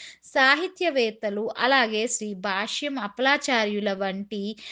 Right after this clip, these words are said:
పండితులు, మాస్టర్ గారి బంధువులు, వివిధ ప్రాంతాల ప్రజలు, ఇతర కేంద్రాల ట్రస్ట్ కుటుంబాల వారు కొన్ని వేల మంది మాస్టర్ గారిని దర్శించారు.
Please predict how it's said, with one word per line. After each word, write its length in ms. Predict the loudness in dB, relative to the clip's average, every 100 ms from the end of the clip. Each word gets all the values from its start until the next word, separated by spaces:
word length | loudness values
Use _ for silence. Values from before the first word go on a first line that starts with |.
| -20 _ 0
పండితులు, 580 | 2 0 0 0 2
మాస్టర్ 520 | 0 -2 -2 -2 -2 2
గారి 240 | 2 2
బంధువులు, 920 | -4 -6 -4 -2 -2 -2 0 0 0
వివిధ 380 | -2 -4 0 0
ప్రాంతాల 720 | 0 0 0 0 0 2 2
ప్రజలు, 640 | 0 -4 -4 -2 -2 -2 -6 -10 -18 -10 -8
ఇతర 280 | 2 4
కేంద్రాల 880 | 4 4 4 4 2 4 6 6 4
ట్రస్ట్ 500 | 2 -2 -2 -2 -6
కుటుంబాల 640 | -8 -8 -6 -2 2 2 2
వారు 340 | 2 0 0
కొన్ని 360 | 0 -2 -2 -4
వేల 340 | 2 2 4
మంది 260 | 0 -2 -2
మాస్టర్ 420 | -2 -4 -4 -4
గారిని 220 | -4 -2
దర్శించారు. 540 | -2 -2 -4 -6 -6